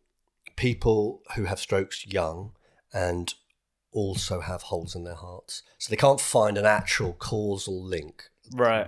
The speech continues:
Speaker 1: why a hole in the heart would cause a stroke. They're sort of guessing.
Speaker 2: They just have
Speaker 1: But
Speaker 2: noticed
Speaker 1: they,
Speaker 2: that
Speaker 1: but
Speaker 2: there's
Speaker 1: they've
Speaker 2: a
Speaker 1: noticed that it's a
Speaker 2: I
Speaker 1: really
Speaker 2: see.
Speaker 1: high percentage, so there must be something going on.
Speaker 2: Yeah, yeah,
Speaker 1: So
Speaker 2: yeah.
Speaker 1: they do, like, now close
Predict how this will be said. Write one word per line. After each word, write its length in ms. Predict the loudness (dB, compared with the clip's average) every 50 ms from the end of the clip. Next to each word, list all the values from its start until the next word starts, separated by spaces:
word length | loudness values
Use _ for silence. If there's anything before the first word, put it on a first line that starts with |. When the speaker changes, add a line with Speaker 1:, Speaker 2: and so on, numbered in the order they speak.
| 0
Speaker 1:
why 560 | 4 8 10 10 12 10 10 8 6 4 0 -4 -8
a 40 | -6
hole 200 | -4 -2 -2 -2
in 60 | -2
the 100 | -4 -4
heart 220 | -4 -4 -4 -6 -8 -12
would 180 | -16 -14 -12 -8
cause 360 | -4 0 2 2 2 2 0
a 40 | -4
stroke. 540 | -10 -10 -10 -12 -12 -12 -10 -10 -12 -12 -12 _ -20 -20 -20 -20 -14 -6
They're 100 | -4 -2
sort 220 | -2 -2 -2 -4 -4
of 80 | 0
guessing. 540 | 4 4 4 4 2 -2 -4 -8 -14 -16 -12 -4 -2
Speaker 2:
They 120 | 0 0
just 280 | 0 -2 -4 -6 -6 -4
have 160 | -4 -4 -2
Speaker 1:
But 60 | 0
Speaker 2:
noticed 220 | 2 2 2 4
Speaker 1:
they, 120 | 4 4 4
Speaker 2:
that 100 | 4 4
Speaker 1:
but 100 | 4 4
Speaker 2:
there's 120 | 4 4
Speaker 1:
they've 80 | 6 8
Speaker 2:
a 20 |
Speaker 1:
noticed 420 | 10 10 10 8 6 2 0 0 -2
that 120 | -4 -2
it's 120 | -2 -2
a 40 | -2
Speaker 2:
I 240 | -2 -4 -6 -2 2
Speaker 1:
really 320 | 6 8 8 8 8 8
Speaker 2:
see. 20 | 8
Speaker 1:
high 240 | 8 8 8 6 4
percentage, 480 | 2 0 2 2 2 2 2 -4 -4 -2
so 80 | 0
there 120 | 2 2 2
must 440 | 2 4 4 4 4 2 0 -2
be 80 | -2 -2
something 380 | -2 -2 -2 -4 -4 -6 -10 -6
going 280 | -4 -4 -4 -2 0 0
on. 140 | 2 4
Speaker 2:
Yeah, 180 | 6 8 8 8
yeah, 140 | 8 6 6
Speaker 1:
So 160 | 6 8 8
Speaker 2:
yeah. 40 | 8
Speaker 1:
they 140 | 8 6 6
do, 640 | 4 2 2 4 4 6 6 4 2 0 -2 -4 -6 -10 _ _ _ _ _ _ _ _ _ _ -4
like, 120 | -4 -2 0
now 520 | 0 4 6 6 8 8 8 6 4 2
close 680 | 0 -2 -2 2 2 4 4 2 0 -2 -4 -6 -6